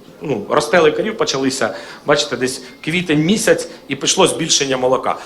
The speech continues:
Воно так, план-, планово було зменш-, м-, менше молока планували, фактично набагато більше ми отримали. Е, чого це порівняння саме захотів показати,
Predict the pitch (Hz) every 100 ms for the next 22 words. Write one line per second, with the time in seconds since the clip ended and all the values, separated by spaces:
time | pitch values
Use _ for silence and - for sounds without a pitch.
0 | - - 110 160 180 - - - - 139
1 | 151 151 151 - 180 175 147 143 - 131
2 | 135 170 220 226 - - - 156 156 -
3 | 151 226 220 180 175 170 160 156 147 143
4 | 147 139 - 123 165 160 139 135 131 135
5 | 123 127 143 - 127 127 127 - 175 90
6 | 80 - - - - - - - - 113
7 | 110 107 104 101 - - - - - -
8 | 156 160 190 175 - 165 170 175 165 151
9 | 147 156 151 147 156 151 156 147 160 170
10 | 226 185